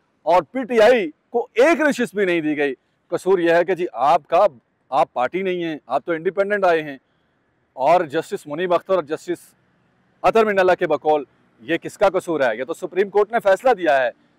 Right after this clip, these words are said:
सुप्रीम कोर्ट के फैसले को ये कहना कि आप कोई पार्टी नहीं है, एक बल्ले का इंतखाबी निशान छिन जाने से क्या कोई पार्टी dismantle हो जाएगी? Voters का right जो है वो इस तरह से सलब किया जाएगा।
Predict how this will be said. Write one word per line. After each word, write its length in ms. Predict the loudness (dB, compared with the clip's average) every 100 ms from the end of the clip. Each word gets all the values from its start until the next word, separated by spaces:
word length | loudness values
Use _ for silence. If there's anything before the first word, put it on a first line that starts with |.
| _ -10
सुप्रीम 300 | -4 -2 0
कोर्ट 240 | 0 2
के 80 | 0
फैसले 400 | 0 0 2 -2
को 200 | 0 0
ये 320 | 0 0 0
कहना 360 | 4 2 2 -6 -8 _ _ -6
कि 40 |
आप 240 | 0 2 2
कोई 100 | -2
पार्टी 320 | 0 -2 0
नहीं 220 | -4 -4
है, 100 | -4
एक 180 | -4 -4 0
बल्ले 240 | 0 2 2
का 100 | 2
इंतखाबी 400 | 0 0 0 0
निशान 340 | -2 0 0
छिन 180 | -2 -4
जाने 260 | -2 0 0
से 200 | -2 -4 _ _ _ -2
क्या 160 | 0 0
कोई 240 | 0 -2 -2
पार्टी 380 | -8 -6 -2 -4 -4 _ _ _
dismantle 540 | -6 -6 -2 -4 0 0
हो 120 | 2
जाएगी? 420 | 2 2 0 -10 _ _ _ _ -2
Voters 380 | 0 2 0
का 140 | 2 2
right 360 | 2 2 2 2
जो 160 | 0
है 160 | 2 2
वो 200 | 0 -12
इस 160 | -16 -2
तरह 140 | 2
से 140 | 2 2
सलब 240 | 0 0
किया 200 | 2 0
जाएगा। 420 | 2 0 0 -2